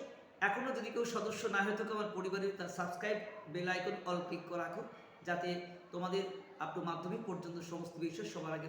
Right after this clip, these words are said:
পৌঁছে যেতে পারে। ক্লাস নবম শ্রেণী প্রাক মাধ্যমিক, তাই, আহ, অবশ্যই তোমার এই পরিবারের যদি স-, সদস্য হতে চাও এবং যদি এই চ্যানেলটিকে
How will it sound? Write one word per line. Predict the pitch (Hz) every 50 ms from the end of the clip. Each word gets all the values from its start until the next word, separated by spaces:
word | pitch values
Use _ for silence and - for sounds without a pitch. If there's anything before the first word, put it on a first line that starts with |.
| - -
পৌঁছে | 156 151 - 160 147
যেতে | 151 151 - 180
পারে। | - 135 139 131 117 - - - - - - - -
ক্লাস | - 214 226 220 220
নবম | 220 220 240 254 254
শ্রেণী | - 254 - 254 240
প্রাক | - 240 220 226 226 - 220
মাধ্যমিক, | 202 170 160 175 175 175 170 - - - - -
তাই, | - 190 190 190 190 190
আহ, | - - - - - - - - - - 165 170 165 - - 170 165 - -
অবশ্যই | 196 214 240 240 240 269 262 - -
তোমার | 226 226 226 226 226 226 - - - - - - -
এই | 180 180 180
পরিবারের | 208 214 226 233 240 233 240 208 -
যদি | - 208 226 226 226 - - - -
স-, | - 185 180 185 185 185 190 -
সদস্য | 202 196 208 208 - - 214
হতে | 208 208 214 208 220
চাও | 233 226
এবং | 214 196 190 190 190
যদি | 185 180 175 185
এই | - 180 185 180 180 175 - - - - - - -
চ্যানেলটিকে | - - 208 214 214 214 208 233